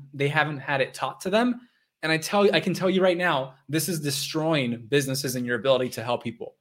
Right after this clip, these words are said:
okay, if you're not doing this. So add this in somehow. I don't care if you're cash-based. I don't care if you're insurance, especially if you're insurance-based. This is even more important, okay? So, because people aren't bought in. They're not paying anything or very little. So you have to have this step,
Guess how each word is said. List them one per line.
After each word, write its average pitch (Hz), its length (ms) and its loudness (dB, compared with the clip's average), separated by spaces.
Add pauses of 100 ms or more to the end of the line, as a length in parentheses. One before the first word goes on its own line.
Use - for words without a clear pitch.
(300)
okay, 123 180 0
if 117 80 2
you're 123 80 -2
not 123 180 2
doing 110 280 -8
this. - 240 -12 (260)
So 135 220 -2
add 143 240 4
this 156 160 0
in 117 320 -2
somehow. 156 580 0 (180)
I 127 60 2
don't 143 140 2
care 151 260 4
if 127 80 -6
you're 131 160 -2
cash-based. 185 580 4
I 127 40 -2
don't 127 160 -2
care 135 160 0
if 113 80 -2
you're 117 100 -6
insurance, 151 560 -2 (280)
especially 220 680 4
if 175 100 8
you're 175 160 4
insurance-based. 160 800 0 (140)
This 151 120 -4
is 165 120 2
even 151 160 -2
more 143 160 0
important, 127 340 -4 (300)
okay? 170 360 2 (300)
So, 202 380 6
because 156 240 4
people 180 240 4
aren't 170 180 4
bought 170 160 6
in. 226 220 0 (400)
They're 147 120 2
not 175 200 2
paying 208 180 2
anything 135 340 0
or 135 120 0
very 139 240 0
little. 151 300 2 (280)
So - 140 -10
you 135 120 -2
have 151 240 2
to 156 60 -4
have 135 240 0
this 117 140 -6
step, - 300 -8